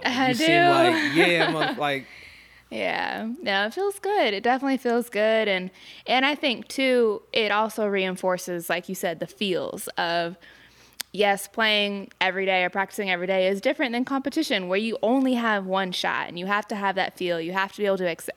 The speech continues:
Speaker 2: execute it at that time. Um, I can't just, you know, have my buddy throw it back to me and let
Speaker 1: Throw
Speaker 2: me
Speaker 1: it
Speaker 2: try it
Speaker 1: back,
Speaker 2: one more
Speaker 1: hit an extra
Speaker 2: time.
Speaker 1: chip. Let me go ahead and re-hit
Speaker 2: So,
Speaker 1: this chip.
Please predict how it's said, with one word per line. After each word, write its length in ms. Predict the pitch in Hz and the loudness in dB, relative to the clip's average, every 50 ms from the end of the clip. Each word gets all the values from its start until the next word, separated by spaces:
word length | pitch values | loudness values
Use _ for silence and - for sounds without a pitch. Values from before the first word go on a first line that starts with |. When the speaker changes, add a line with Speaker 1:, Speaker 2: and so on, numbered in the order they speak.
| - - | -2 -2
Speaker 2:
execute 500 | 208 214 - - 220 - - 190 185 175 | -2 -2 -2 -8 -10 -6 -4 -4 -2 0
it 140 | 180 170 - | -2 -2 -2
at 180 | 170 180 - | -4 -6 -4
that 240 | - 180 165 - - | -4 -4 -4 -4 -8
time. 580 | - - - 190 180 160 135 - - - - 196 - - - - - - - - _ | -14 -10 -8 -6 -4 -4 -6 -8 -10 -14 -16 -16 -16 -20 -20 -20 -20 -20 -20 -16 _
Um, 540 | - 190 196 190 185 180 175 180 180 185 220 254 | -2 0 2 2 2 0 0 -2 -6 -10 -10 -6
I 100 | - 196 | -6 -6
can't 280 | 196 - 240 214 196 190 | -4 -2 -4 -4 -2 -2
just, 220 | 208 202 196 - | -2 -4 -4 -4
you 80 | 220 214 | -6 -4
know, 180 | 196 180 175 180 | -4 -4 -4 -4
have 180 | 202 202 196 190 | -2 -4 -2 -2
my 140 | 196 190 | -2 -4
buddy 400 | 185 185 190 185 190 190 180 185 - _ _ - | 0 0 0 0 0 -2 -4 -6 -10 _ _ -6
throw 200 | - 208 196 196 185 | -2 0 0 0 2
it 40 | - | 2
back 240 | 202 196 156 - - | 0 0 0 -2 -8
to 100 | - 214 | -6 -4
me 80 | 196 | -4
and 60 | 190 185 | -2 -2
let 80 | 170 | -4
Speaker 1:
Throw 80 | - 185 | -4 -6
Speaker 2:
me 40 | 180 | -6
Speaker 1:
it 40 | - | -4
Speaker 2:
try 160 | 202 185 180 | -2 -2 -2
it 20 | 175 | 0
Speaker 1:
back, 80 | - | -2
Speaker 2:
one 100 | - - | -2 -4
more 120 | - - - | -4 -4 -6
Speaker 1:
hit 120 | 180 123 | -4 -2
an 40 | - | 0
extra 240 | - 277 262 247 240 | 0 0 2 0 0
Speaker 2:
time. 80 | 226 | -2
Speaker 1:
chip. 380 | 220 214 151 147 143 135 139 117 | -2 -2 0 0 2 0 0 -2
Let 100 | 135 147 | -2 -4
me 80 | 151 151 | -4 -2
go 100 | 143 131 | 0 0
ahead 140 | 135 127 | 0 -2
and 80 | 123 123 | -2 -2
re-hit 180 | 127 127 123 139 | -4 -2 -2 -2
Speaker 2:
So, 120 | 202 190 185 180 | 0 0 0 0
Speaker 1:
this 100 | 175 170 | -2 -4
chip. 400 | - - 143 131 123 120 - _ | -8 -6 -4 -4 -4 -4 -6 _